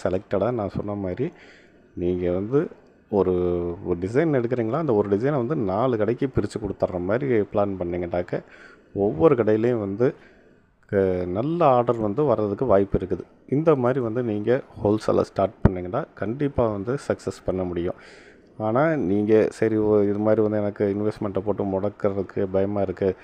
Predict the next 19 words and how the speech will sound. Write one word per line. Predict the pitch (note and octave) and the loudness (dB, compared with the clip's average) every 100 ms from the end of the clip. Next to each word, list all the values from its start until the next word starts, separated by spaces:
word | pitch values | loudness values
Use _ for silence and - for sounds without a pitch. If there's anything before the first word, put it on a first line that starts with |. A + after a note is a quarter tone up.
| - - _ - | -18 -20 _ 0
லாஸ் | G2 - | 0 2
ஆயிரும் | F#2+ F2+ F2 - | 2 2 0 -4
அப்படின்னு | G2 B2+ C#3 G#2 | -6 -2 -2 -2
நினைச்சா | F2 - - | -4 -4 -4
இன்னொரு | A#2 A2 D#3+ D3 A#2 | -2 0 2 4 4
ஐடியாவும் | G#2+ G#2+ A#2 | 4 2 0
பண்ணலாம். | G2+ F#2 F2+ - - - - _ | -4 -6 -8 -10 -20 -20 -20 _
நீங்க | G2 A2+ D3 C#3 | -2 0 2 4
வந்து | B2 B2+ | 4 2
இது | A#2+ | 2
மாதிரி | G#2 G#2+ A#2+ | 2 2 2
மெயினான | A#2 G2+ G#2 G#2+ G#2+ | 2 0 0 -2 -2
ஹோல்சேல் | G2+ G#2 G#2 | -2 -2 -6
கடையில | G2 F#2 F2+ - | -2 0 0 0
போய் | F#2 G2 - _ - | 0 0 -4 _ -6
அங்கேருந்து | G#2 B2+ A#2+ F#2+ G#2 - - - - _ - | -2 2 2 2 -4 -4 -12 -20 -20 _ -4
சாம்பிள்ஸ் | - B2 D3+ C#3 - | 0 2 2 2 2
மட்டும் | G2+ E2+ A#2+ G2 | -2 0 0 0
வாங்கிக்கணும். | F#2 F2+ E2 | 0 -2 -4